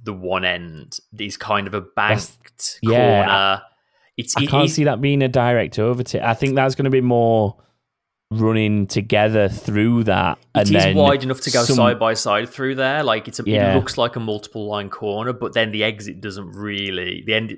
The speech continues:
Speaker 1: exit kind of tightens up. So I'm not
Speaker 2: Well,
Speaker 1: too sure about that.
Speaker 2: that's exactly what I was about to say. Like, it looks like you could maybe run two round that corner at the bottom, but then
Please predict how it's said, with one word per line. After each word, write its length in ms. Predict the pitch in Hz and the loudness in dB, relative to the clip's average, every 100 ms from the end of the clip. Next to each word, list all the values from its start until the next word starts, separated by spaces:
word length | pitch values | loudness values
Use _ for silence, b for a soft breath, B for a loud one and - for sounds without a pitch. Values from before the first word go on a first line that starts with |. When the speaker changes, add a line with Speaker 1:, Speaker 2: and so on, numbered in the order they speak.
| - | -10
Speaker 1:
exit 260 | 117 107 | -10 -10
kind 160 | - 104 | -6 -6
of 60 | |
tightens 460 | 95 107 95 87 90 | -6 -4 -4 -4 -10
up. 180 | 92 - | -10 -8
So 160 | 101 | -8
I'm 120 | 95 101 | -6 -4
not 120 | 98 | 2
Speaker 2:
Well, 140 | 123 | 2
Speaker 1:
too 100 | 107 | 2
sure 240 | 92 - 92 | -4 -10 -10
about 280 | 90 87 82 | -8 -10 -10
that. 280 | 85 92 - _ _ | -8 -8 -10 _ _
Speaker 2:
that's 200 | - 110 | 0 2
exactly 380 | 110 110 107 - | 2 2 0 2
what 60 | 98 | 2
I 40 | |
was 100 | 98 | 2
about 160 | 101 90 | 0 0
to 60 | - | 0
say. 140 | 110 | 0
Like, 180 | 98 95 | 2 0
it 140 | 101 | 0
looks 180 | 123 113 | -2 0
like 140 | 123 92 | -2 -2
you 80 | |
could 140 | 104 113 | -2 -2
maybe 200 | 110 107 | 0 0
run 240 | 104 98 | 0 -2
two 320 | 98 - 117 101 | -2 -2 -2 0
round 460 | 98 101 107 104 | 0 2 2 2
that 180 | 92 98 | 0 -2
corner 320 | - 87 87 87 | -2 0 0 0
at 80 | |
the 80 | 67 | -2
bottom, 480 | - 76 - 87 95 b b b b b | 0 -2 -2 -6 -6 b b b b b
but 160 | - 98 | -2 0
then 460 | 104 92 90 87 | 2 2 2 -2